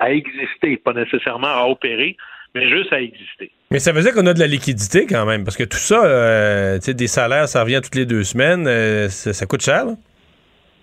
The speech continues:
Speaker 1: C'est majeur. C'est la preuve que l'État russe est, est vraiment un État très riche, avec les poches très profondes. Euh, les dépenses publiques du gouvernement russe,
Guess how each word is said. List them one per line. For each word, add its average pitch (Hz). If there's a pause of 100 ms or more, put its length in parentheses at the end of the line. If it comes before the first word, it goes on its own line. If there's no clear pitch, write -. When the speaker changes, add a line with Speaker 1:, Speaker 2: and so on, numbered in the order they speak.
(300)
Speaker 1:
C'est 135
majeur. 135 (340)
C'est 160
la 147
preuve 220
que 156
l'État 135
russe 160
est, 127
est 131
vraiment 147
un 185
État 165
très 135
riche, 143
avec 110
les 120
poches -
très 135
profondes. 131 (720)
Euh, 107 (160)
les 120
dépenses 180
publiques 160 (240)
du 117
gouvernement 120
russe, 151